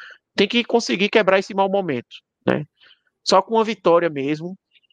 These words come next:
É, o empate eu acho que é importante voltar a pontuar, é, é um primeiro passo, né? Mas a vitória mesmo é que vai conseguir quebrar isso.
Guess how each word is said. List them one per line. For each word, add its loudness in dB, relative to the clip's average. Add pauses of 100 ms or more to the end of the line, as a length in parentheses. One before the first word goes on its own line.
(140)
É, 2
o 2
empate 2
eu -2
acho -2
que -4
é 0
importante -2
voltar 0
a -2
pontuar, -2 (120)
é, -6 (240)
é 2
um -2
primeiro -2 (280)
passo, -2 (140)
né? -2 (640)
Mas 4
a 6
vitória 0
mesmo -4
é 0
que -6
vai 0
conseguir -4
quebrar 2
isso. -8